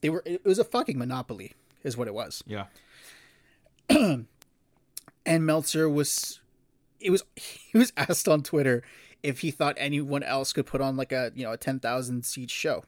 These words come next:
Speaker 1: which is pretty commonplace for a W W E show. And he said no. He didn't think anyone can do it. And Cody Rhodes responded to that with, "Watch us." A year later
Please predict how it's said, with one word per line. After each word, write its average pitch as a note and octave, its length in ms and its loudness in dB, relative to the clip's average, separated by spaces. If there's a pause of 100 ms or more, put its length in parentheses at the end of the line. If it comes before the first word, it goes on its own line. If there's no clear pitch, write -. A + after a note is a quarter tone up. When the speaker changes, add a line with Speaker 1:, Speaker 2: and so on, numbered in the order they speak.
Speaker 1:
which C#3+ 200 -4
is C3 220 -4 (360)
pretty E3+ 200 2
commonplace D3+ 500 0
for C3+ 120 -2
a C3 80 -2
W C3 280 -4
W B2+ 240 -6
E A#2+ 40 -8
show. C#3+ 280 0 (800)
And D3+ 180 0
he F3+ 100 -2
said F3+ 200 0
no. A3 180 2 (300)
He C#3 140 -4
didn't D3 140 -2
think C#3+ 180 -2
anyone C3 300 -4
can C3 140 -4
do D#3 140 0
it. - 120 -6 (640)
And D3 320 2
Cody D#3+ 320 0
Rhodes E3 320 2
responded C3 460 -2
to - 80 -4
that B2 180 -2
with, B2 160 -10
"Watch C#3 260 -2
us." - 240 -10 (1160)
A C3 80 -6
year D3 240 4
later D#3 420 0